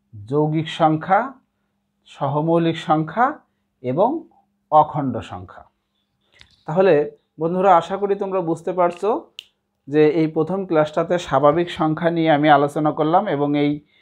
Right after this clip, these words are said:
স্বাভাবিক সংখ্যাগুলোর মধ্যে, আহ, আহ, আশা করি এই, এগুলো কেন আলোচনা করা এতটা গুরুত্ব?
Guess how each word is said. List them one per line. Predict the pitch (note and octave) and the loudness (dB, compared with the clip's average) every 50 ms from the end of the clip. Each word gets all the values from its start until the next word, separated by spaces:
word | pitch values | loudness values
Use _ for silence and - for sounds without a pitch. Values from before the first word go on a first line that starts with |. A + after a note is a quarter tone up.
| _ _ _ | _ _ _
স্বাভাবিক | - - - C3+ C3 D3 D3+ D#3+ E3+ E3 - | -12 -2 -2 2 4 4 4 2 0 -4 -6
সংখ্যাগুলোর | - E3+ D3+ D3+ - E3 E3+ E3+ F3 F3 F3+ F3 D#3 | -6 -4 -4 -4 -4 -6 -6 -2 0 2 2 2 2
মধ্যে, | C#3+ D3 D#3 D#3+ E3 E3 D#3+ B2 G#2+ - - _ _ _ _ _ _ _ _ _ _ | 2 0 0 0 2 2 2 2 2 0 -6 _ _ _ _ _ _ _ _ _ _
আহ, | - C3+ | 0 2
আহ, | C3+ C#3 C#3 C3+ C3+ C3 - - _ - C3+ B2+ B2+ B2+ B2 B2+ - - - - A#2+ | 4 4 4 4 2 0 -2 -14 _ -6 -4 -2 0 0 0 -2 -4 -6 -10 -8 -10
আশা | A#2+ - E3+ E3 | -8 -6 -8 -6
করি | D#3+ E3+ E3+ F3 | -2 0 0 0
এই, | F3 E3+ D#3 D3+ D3+ D3+ | 2 2 2 2 2 2
এগুলো | - E3+ D#3 D#3+ E3 F3+ F#3+ | 0 -2 0 0 0 -2 -2
কেন | F3+ - D#3 D3 E3 | 2 2 2 2 4
আলোচনা | F#3 F#3+ F#3 F#3 F#3 F#3 G3 F#3+ F#3 F3 | 4 2 4 2 0 -2 -4 -6 -4 -2
করা | F3+ F#3+ F#3 F#3 F#3 F#3 F3 E3 | 0 2 2 4 4 2 2 0
এতটা | F3 F3 F#3+ F#3+ G3 F3+ | -2 -4 -6 -6 -6 -4
গুরুত্ব? | F3 F3 F#3 F3+ F3+ - - A3+ B3+ B3+ | -4 -4 -4 -4 -6 -8 -10 -10 -10 -12